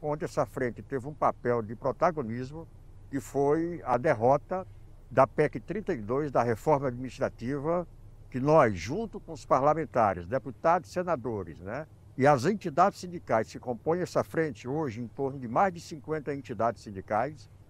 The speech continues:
nós conseguimos barrar mais uma iniciativa de destruição dos serviços públicos brasileiros. E esse ano nós temos a certeza,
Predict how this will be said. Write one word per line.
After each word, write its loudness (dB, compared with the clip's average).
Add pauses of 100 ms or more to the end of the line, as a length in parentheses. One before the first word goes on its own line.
nós 2
conseguimos -8
barrar 6 (300)
mais 4
uma -2
iniciativa -4
de -12
destruição -10
dos -14
serviços -12
públicos -10
brasileiros. -6 (320)
E 0
esse 2
ano 6
nós 0
temos -6
a 4
certeza, -6